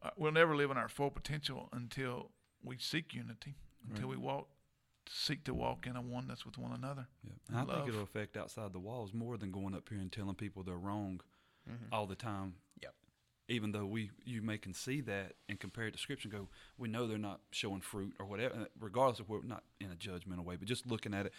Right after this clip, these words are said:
Speaker 3: Mm-hmm.
Speaker 2: We better make sure if we're walking in unity, I think it's gonna affect outside the walls than us even going out and telling somebody we're right.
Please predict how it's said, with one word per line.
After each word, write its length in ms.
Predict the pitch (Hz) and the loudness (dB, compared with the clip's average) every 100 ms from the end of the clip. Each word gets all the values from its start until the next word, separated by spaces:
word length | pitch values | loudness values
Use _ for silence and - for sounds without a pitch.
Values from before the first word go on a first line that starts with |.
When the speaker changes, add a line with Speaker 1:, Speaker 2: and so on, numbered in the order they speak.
| - - 123 | -10 -2 4
Speaker 3:
Mm-hmm. 140 | 117 117 - - - | 4 4 -2 -14 -8
Speaker 2:
We 100 | 98 | -4
better 220 | 147 - 151 | 0 2 2
make 180 | 131 | 0
sure 120 | - 120 | 0 0
if 100 | 127 | 0
we're 60 | |
walking 320 | 120 113 110 | 4 4 4
in 60 | 101 | 4
unity, 360 | 131 156 - 107 | 6 4 2 0
I 80 | |
think 180 | 131 123 | 2 2
it's 100 | 113 | 2
gonna 160 | 113 98 | 0 0
affect 320 | - 104 - | 2 0 2
outside 360 | 98 - 104 95 | 0 2 0 2
the 60 | |
walls 380 | 98 101 98 - - - - | 2 2 2 -2 -10 -18 -4
than 160 | 110 107 | 2 4
us 160 | 101 | 4
even 180 | 117 101 | 2 2
going 160 | 98 101 | 2 2
out 80 | 95 | 2
and 100 | 85 | 0
telling 220 | 110 95 | 2 2
somebody 520 | - 101 90 90 87 85 | 0 0 2 2 0 -2
we're 160 | 98 87 | -2 2
right. 320 | 98 90 | 2 0